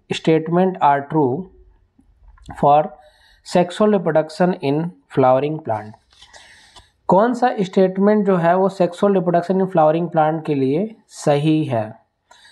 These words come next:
सबसे पहले सेक्सुअल रिप्रोडक्शन की अगर आप बात करोगे तो हमेशा सेक्सुअल रिप्रोडक्शन में दो गैमेट की रिक्वायरमेंट होती है, दोनों गैमेट फर्टिलाइजेशन करते हैं और फर्टिलाइजेशन के बाद वो जाइगोट का फॉर्मेशन करते हैं।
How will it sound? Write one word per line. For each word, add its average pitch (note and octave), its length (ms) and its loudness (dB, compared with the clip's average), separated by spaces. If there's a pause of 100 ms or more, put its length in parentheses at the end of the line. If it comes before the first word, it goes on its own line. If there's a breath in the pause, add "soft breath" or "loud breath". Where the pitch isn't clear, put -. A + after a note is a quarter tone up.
(220 soft breath)
सबसे F#3 280 2
पहले G#3+ 280 2
सेक्सुअल G#3 340 0
रिप्रोडक्शन F#3+ 500 0
की G3+ 80 0
अगर F#3 200 4
आप F#3 100 4
बात E3+ 320 2
करोगे E3 320 -2
तो F3+ 100 -2
हमेशा E3 540 0
सेक्सुअल E3 380 -2
रिप्रोडक्शन D#3 480 -2
में D#3 300 -2
दो D#3 200 2
गैमेट D3+ 420 -2
की D#3 80 0
रिक्वायरमेंट B2+ 640 -2
होती A2 300 -10
है, B2+ 120 -16 (880 soft breath)
दोनों F3 360 2
गैमेट F3 320 0
फर्टिलाइजेशन C#3 840 0
करते D#3 300 -4
हैं D#3+ 300 -6 (640 soft breath)
और C#3 180 4
फर्टिलाइजेशन D3+ 800 0
के F3+ 120 -2
बाद C#3+ 260 0
वो D#3 100 -2
जाइगोट C#3 500 -2
का E3+ 120 0
फॉर्मेशन A#2 560 -4
करते A2+ 340 -8
हैं। A2+ 280 -10